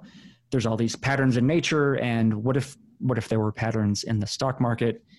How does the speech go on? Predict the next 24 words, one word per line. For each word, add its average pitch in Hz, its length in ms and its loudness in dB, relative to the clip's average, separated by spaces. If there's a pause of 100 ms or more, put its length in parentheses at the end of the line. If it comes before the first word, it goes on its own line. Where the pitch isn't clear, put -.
(120)
He's - 160 -4
talking 113 240 0
about 101 260 -2
how 101 480 -2 (180)
the - 60 -4
stock 113 340 -2
market 110 520 -2
is 110 500 0 (460)
essentially 127 840 2 (180)
ca-, - 200 -2
it's - 280 -2
capturing 135 760 2
the 113 200 2
behavior 113 680 2
of, 104 360 -2
like, 104 380 -4
all 117 280 0
of 113 100 0
humani-, 113 500 4
or, 107 100 -2
like, - 200 -4
this 113 220 -2
huge 117 360 4
group 123 400 0